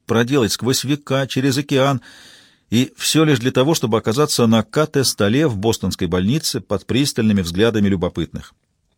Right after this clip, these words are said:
"Разве вы не станете вынимать её из ящика на время сканирования?" — удивилась Маура.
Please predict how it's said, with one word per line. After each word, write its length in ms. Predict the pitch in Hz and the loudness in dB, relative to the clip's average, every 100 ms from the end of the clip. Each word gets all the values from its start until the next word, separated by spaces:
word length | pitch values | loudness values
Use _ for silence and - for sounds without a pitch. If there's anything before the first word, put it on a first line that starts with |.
| _ _ _ _ _ _ _ _ _ _ _ _ _ _ _ _ _ _ | _ _ _ _ _ _ _ _ _ _ _ _ _ _ _ _ _ _
"Разве 320 | 104 110 101 | -2 0 0
вы 140 | 110 117 | 0 0
не 80 | 117 | 0
станете 380 | - 185 175 | 0 -2 0
вынимать 340 | 123 123 107 107 | -2 0 0 0
её 120 | 104 | -2
из 120 | 107 | -2
ящика 500 | 113 90 - - 95 _ _ _ | -2 -2 -4 -12 -20 _ _ _
на 200 | - 107 | -6 -2
время 200 | 107 98 | 0 0
сканирования?" — 640 | 82 117 117 82 76 76 - | -2 -2 -2 -2 -6 -10 -10
удивилась 440 | 90 90 85 78 | -8 -6 -6 -6
Маура. 340 | 98 80 71 | -6 -6 -8